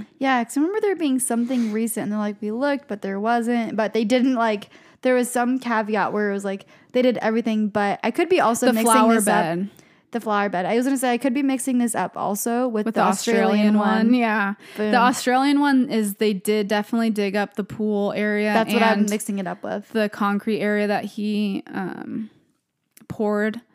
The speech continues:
Speaker 2: But they're still, like, for that one too, they were kinda like, "Well, but they didn't check this part."
Speaker 1: Like, why aren't they checking everything? Yeah.
Speaker 2: Yeah.
Speaker 1: Ooh, that was all, like, connected in my brain. Very
Speaker 2: Mm-hmm.
Speaker 1: similar.
Speaker 2: That's what, for me too.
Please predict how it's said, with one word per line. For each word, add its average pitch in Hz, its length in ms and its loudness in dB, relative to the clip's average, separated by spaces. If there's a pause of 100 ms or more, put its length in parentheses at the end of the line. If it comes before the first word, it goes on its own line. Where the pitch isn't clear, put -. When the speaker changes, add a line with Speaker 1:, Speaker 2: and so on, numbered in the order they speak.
(720)
Speaker 2:
But 240 160 2
they're 269 160 6
still, 277 420 4
like, 240 300 2
for 226 200 -2
that 220 220 4
one 214 220 2
too, 233 260 2
they 226 80 2
were 226 80 2
kinda 226 200 2
like, 220 200 0
"Well, 254 340 4
but 233 240 -2
they 240 120 2
didn't 254 280 2
check 226 280 -2
this 202 360 -2
part." 220 560 -2
Speaker 1:
Like, 247 160 -4
why 233 240 0
aren't 269 180 -2
they 254 100 -4
checking 240 400 -4
everything? 202 580 -10
Yeah. 180 320 0
Speaker 2:
Yeah. 247 80 0
Speaker 1:
Ooh, 254 160 0
that 214 180 0
was 240 120 -4
all, 220 160 2
like, 196 180 -4
connected 208 400 -4
in 202 100 -2
my 185 140 -4
brain. 190 500 -4
Very 190 280 0
Speaker 2:
Mm-hmm. 208 80 -2
Speaker 1:
similar. 190 760 -6
Speaker 2:
That's 220 200 -2
what, 247 260 0
for 226 160 -2
me 220 180 2
too. 196 520 -2